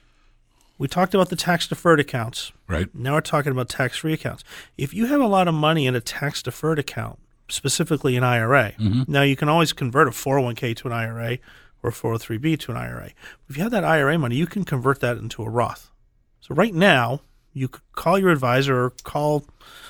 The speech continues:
Speaker 1: wherever your money is, say, "I wanna do a conversion from my I R A to my Roth, move twenty thousand dollars over."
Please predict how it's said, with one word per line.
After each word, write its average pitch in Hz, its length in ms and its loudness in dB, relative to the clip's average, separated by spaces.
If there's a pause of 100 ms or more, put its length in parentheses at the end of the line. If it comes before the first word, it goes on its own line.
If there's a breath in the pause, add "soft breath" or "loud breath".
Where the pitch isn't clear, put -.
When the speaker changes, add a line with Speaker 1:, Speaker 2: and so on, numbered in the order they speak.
(200 loud breath)
Speaker 1:
wherever 143 300 4
your 160 120 2
money 147 320 4
is, 120 180 -2
say, 123 140 -2
"I 135 60 4
wanna 170 200 4
do 147 160 2
a 143 40 2
conversion 139 480 2
from 123 160 -10
my 120 120 -6
I 143 180 0
R 143 120 2
A 139 80 4
to - 120 -6
my 131 100 0
Roth, 113 380 -8
move 131 220 -6
twenty 156 260 0
thousand 139 360 0
dollars 117 360 -4
over." 113 300 -16